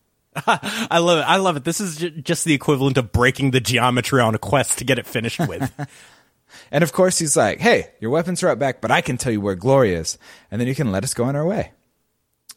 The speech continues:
Speaker 2: Um, and we go, and from there we go back to the James Dellis show.
Speaker 1: And, and here's how I definitely knew he was a robot. Loves Roxy music.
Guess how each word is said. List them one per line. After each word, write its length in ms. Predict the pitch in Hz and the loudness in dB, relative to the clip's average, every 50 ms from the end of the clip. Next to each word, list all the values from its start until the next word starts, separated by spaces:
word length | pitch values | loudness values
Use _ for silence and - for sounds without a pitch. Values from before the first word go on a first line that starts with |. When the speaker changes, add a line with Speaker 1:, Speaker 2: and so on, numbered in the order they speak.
| _ _ _ - _ _ _ _ _ _ | _ _ _ -20 _ _ _ _ _ _
Speaker 2:
Um, 280 | - 139 185 214 226 220 | 0 2 2 2 2 2
and 100 | 196 220 | 2 2
we 80 | 233 254 | 2 4
go, 240 | 196 277 285 240 - - | 4 4 2 2 0 -4
and 200 | 175 180 185 185 - | -4 -4 -4 -4 -6
from 140 | 196 175 190 | -6 -4 -2
there 120 | 214 233 | -2 0
we 100 | 233 226 | 0 0
go 140 | 185 196 165 | 2 2 2
back 280 | 123 - 151 170 - | 2 4 2 2 2
to 100 | - - | 0 -2
the 80 | 160 165 | -2 -2
James 360 | 139 - 175 185 180 170 139 - | 0 2 2 2 2 0 0 0
Dellis 280 | 147 151 175 190 160 - | 2 2 4 4 2 0
show. 340 | - - 127 107 92 - - - - _ _ _ _ _ _ _ _ _ _ _ _ - | -2 -2 -2 -2 -4 -4 -8 -14 -20 _ _ _ _ _ _ _ _ _ _ _ _ -2
Speaker 1:
And, 220 | 143 160 160 151 - | -2 -2 -2 -2 -2
and 160 | 160 151 151 | -2 -2 0
here's 300 | 139 175 196 202 214 208 | 0 2 2 2 2 2
how 140 | - 208 190 175 | 2 2 2 2
I 100 | 160 143 | 2 0
definitely 480 | 135 156 156 - 180 170 151 165 165 | 0 -2 -2 -2 -6 -8 -6 -4 -4
knew 180 | 156 160 160 156 | -2 0 0 0
he 120 | 160 156 | 2 0
was 120 | 151 143 143 | 0 -2 -2
a 60 | 131 | 0
robot. 460 | 143 151 160 160 180 202 214 - _ _ _ _ _ _ _ _ _ _ _ _ _ | 0 2 2 4 4 2 2 -2 _ _ _ _ _ _ _ _ _ _ _ _ _
Loves 420 | 113 127 143 131 120 127 123 92 98 | -6 0 0 2 2 0 -2 -2 0
Roxy 360 | 120 117 117 - - 151 131 | 0 0 0 0 0 0 0
music. 520 | 127 131 131 123 107 104 71 - - - | 2 2 2 0 0 -2 -8 -10 -12 -16